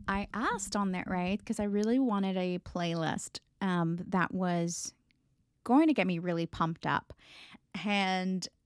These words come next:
I posted on the online community, told them just, like, I didn't give them, like, all the details, but I was like, Hey guys,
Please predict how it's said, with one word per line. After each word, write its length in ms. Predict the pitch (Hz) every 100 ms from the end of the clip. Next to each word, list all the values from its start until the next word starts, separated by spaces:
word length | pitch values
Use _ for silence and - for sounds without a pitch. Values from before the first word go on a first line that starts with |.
| _
I 100 | 196
posted 440 | 190 202 196 - 240
on 200 | 240 220
the 200 | 208 -
online 260 | 170 175 233
community, 680 | 311 285 262 254 247 254 233 - - - - - _ _
told 220 | - 226
them 200 | 254 262
just, 260 | 247 240 -
like, 160 | 208 -
I 60 | 165
didn't 220 | 180 202
give 120 | 214
them, 160 | 214 214
like, 200 | 226 214
all 100 | 185
the 100 | 196
details, 320 | 285 339 285
but 80 | 294
I 20 |
was 100 | 285
like, 100 | 277
Hey 160 | 403 381
guys, 480 | 294 294 285 -